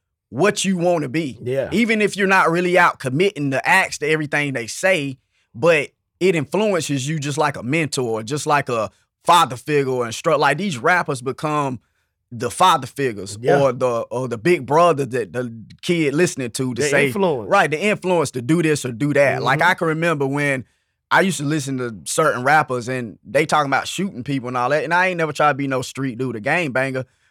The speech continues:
Speaker 1: but still other stuff they would say, far as, like, the dress code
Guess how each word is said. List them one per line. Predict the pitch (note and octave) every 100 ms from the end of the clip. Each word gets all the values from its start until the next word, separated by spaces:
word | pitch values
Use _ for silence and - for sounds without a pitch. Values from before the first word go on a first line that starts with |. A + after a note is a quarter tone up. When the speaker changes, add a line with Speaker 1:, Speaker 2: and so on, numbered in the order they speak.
| _ G2
Speaker 1:
but | G2+ G3 A3 F3 -
still | - G#3 A#3 E3+ -
other | F#3+ F#3+
stuff | D#3+ - D#3 D#3
they | D3
would | D3+ C#3
say, | - D3 D3+ D#3 C#3+ _ _ _
far | - F3 E3
as, | D3
like, | D3+ G#2
the |
dress | F#2+ A2+ C#3+ C3+
code | - C#3 C#3+ D3 D3 C#3+